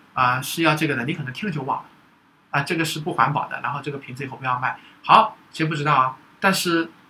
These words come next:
放下这个水，第二天我还是去买。差别在这里。譬如说，呃，你说我们对宗教的理解，伊斯兰教在中国，在沿海地区是，是了解很少的。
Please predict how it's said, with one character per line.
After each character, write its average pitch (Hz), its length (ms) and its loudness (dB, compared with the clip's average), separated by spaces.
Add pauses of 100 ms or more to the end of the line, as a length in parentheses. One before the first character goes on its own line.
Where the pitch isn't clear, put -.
(400)
放 285 140 8
下 190 160 4
这 160 80 2
个 156 80 2
水， 117 220 -2
第 - 120 -4
二 185 120 6
天 170 120 -4
我 147 80 -6
还 139 140 0
是 196 60 -8
去 - 120 -10
买。 - 160 -14 (1400)
差 - 200 0
别 147 140 0
在 123 120 -4
这 - 100 -10
里。 - 60 -16 (560)
譬 196 100 0
如 170 80 4
说， 175 320 4 (280)
呃， 127 500 -4
你 139 100 -10
说 147 460 0
我 127 60 -10
们 131 100 -8
对 156 160 -2
宗 175 160 -6
教 190 160 0
的 127 100 -4
理 117 160 -14
解， - 160 -16 (120)
伊 160 60 -2
斯 156 160 -6
兰 143 100 -2
教 143 200 0
在 135 180 -4
中 147 200 -6
国， 123 320 -4
在 127 260 -2 (300)
沿 139 100 -4
海 135 140 0
地 127 120 -8
区 - 160 -14
是， 131 280 -10
是 131 80 -10
了 120 160 -4
解 139 100 -8
很 147 180 -12
少 - 140 -6
的。 - 60 -16